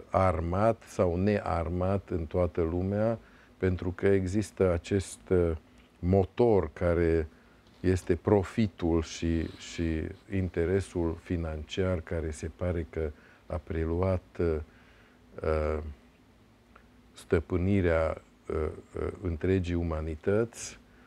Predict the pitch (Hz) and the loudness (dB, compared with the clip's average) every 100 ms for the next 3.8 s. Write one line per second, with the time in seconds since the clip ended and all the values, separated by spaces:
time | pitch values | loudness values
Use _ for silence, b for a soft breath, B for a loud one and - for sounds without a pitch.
0 | B _ 87 85 - 104 101 92 85 82 | B _ -4 -2 0 0 2 2 0 -2
1 | 87 85 85 82 98 92 85 80 - 98 | -2 -2 -2 2 4 4 2 -2 -4 -4
2 | 92 - 82 78 113 104 - 101 95 90 | -2 -2 -2 -2 -4 -4 0 2 2 2
3 | 85 78 B B B - 90 | 0 -4 B B B -6 -4